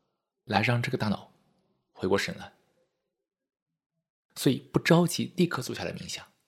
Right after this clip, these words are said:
而是先从意识上打通这些问题，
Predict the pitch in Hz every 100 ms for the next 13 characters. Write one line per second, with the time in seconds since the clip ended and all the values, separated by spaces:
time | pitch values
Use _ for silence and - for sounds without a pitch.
0 | _ 120 120 127 123 143 147 170 190 107
1 | - - _ _ _ _ _ _ - 73
2 | 92 123 117 110 107 - -